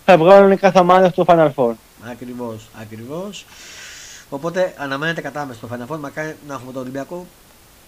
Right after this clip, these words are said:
Speaker 2: Και τον Παναθηναϊκό το θεωρώ δύσκολο.
Speaker 1: Ναι.
Speaker 2: Μακάρι να είχαμε και τις δύο ελληνικές ομάδες. Το θεωρώ δύσκολο τον Παναθηναϊκό.
Speaker 1: Εντάξει.
Speaker 2: Τουλάχιστον να είναι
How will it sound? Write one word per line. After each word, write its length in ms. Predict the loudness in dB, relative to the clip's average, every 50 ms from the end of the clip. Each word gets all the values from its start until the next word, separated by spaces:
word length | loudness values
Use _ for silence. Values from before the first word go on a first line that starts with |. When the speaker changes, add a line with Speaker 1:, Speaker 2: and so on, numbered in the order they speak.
| _ -10
Speaker 2:
Και 60 | -8
τον 80 | -6
Παναθηναϊκό 340 | -4 -6 -4 -6 -6 -8 -8
το 60 | -6
θεωρώ 240 | -2 0 0 0 0
δύσκολο. 540 | -2 -4 -6 -4 -4 -6 -4 -2 -2 -2 -2
Speaker 1:
Ναι. 60 | -4 -6
Speaker 2:
Μακάρι 320 | -12 -14 -8 -6 -4 -4 -2
να 60 | -2
είχαμε 160 | -4 -4 -4
και 80 | -6 -10
τις 80 | -8
δύο 80 | -6 -6
ελληνικές 280 | -6 -6 -8 -10 -10 -10
ομάδες. 540 | -6 -6 -4 -6 -6 -8 -10 -10 -12 -14 -16 -14
Το 80 | -10
θεωρώ 240 | -8 -6 -6 -6 -6
δύσκολο 360 | -6 -8 -10 -8 -10 -10 -10
τον 100 | -10 -12
Παναθηναϊκό. 380 | -14 -14 -14 -14 -12 -6 -6 -4
Speaker 1:
Εντάξει. 240 | -4 -6 -8 -12 -16 _ _ _ _ _ _ _
Speaker 2:
Τουλάχιστον 440 | -4 -2 -2 -2 -2 -4 -8 -8 -8
να 120 | -8 -8
είναι 220 | -8 -8 -10 -12